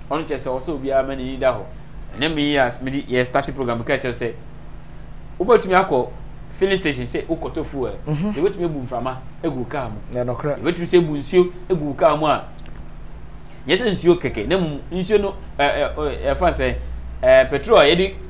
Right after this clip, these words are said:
Speaker 2: Nsuo afra.
Speaker 1: afra. Anaasɛ oil a yɛde nsuo afra
Speaker 2: Mm.
Speaker 1: a ɔbɛsɛe wɔ car ama wo.
Speaker 2: Okay.
Speaker 1: Nti wei sɛ wodware no, wa-, wonnya, ɛ, ɛ, ɛfa sɛ solution no, ɔno nti na wasa afrɛ me.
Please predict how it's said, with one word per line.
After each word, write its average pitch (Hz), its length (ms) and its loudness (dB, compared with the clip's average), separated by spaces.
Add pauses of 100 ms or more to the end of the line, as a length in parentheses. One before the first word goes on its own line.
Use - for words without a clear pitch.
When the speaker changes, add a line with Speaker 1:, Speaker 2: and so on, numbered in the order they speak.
(120)
Speaker 2:
Nsuo 165 300 4
afra. 170 300 4
Speaker 1:
afra. 156 320 4 (120)
Anaasɛ 160 380 -6
oil 196 180 4
a 117 200 2 (200)
yɛde 156 220 -4
nsuo 127 160 0
afra 127 320 -2
Speaker 2:
Mm. 156 220 -2
Speaker 1:
a 147 320 6
ɔbɛsɛe 147 420 -2
wɔ 113 140 -2
car 123 280 0
ama 120 200 -2
wo. 101 80 -8 (260)
Speaker 2:
Okay. 101 240 -8 (1040)
Speaker 1:
Nti 131 60 -8
wei 151 120 4
sɛ 170 160 2
wodware 143 480 0
no, 117 140 -6 (320)
wa-, 156 160 0 (140)
wonnya, 151 580 0
ɛ, 117 300 -2
ɛ, 117 140 -2
ɛfa 120 200 -2
sɛ 113 200 -4 (440)
solution 135 460 -2
no, 104 100 -8 (1400)
ɔno 135 160 -2
nti 151 140 -6
na 139 80 -2
wasa 120 300 2
afrɛ 123 200 -4
me. 98 100 -8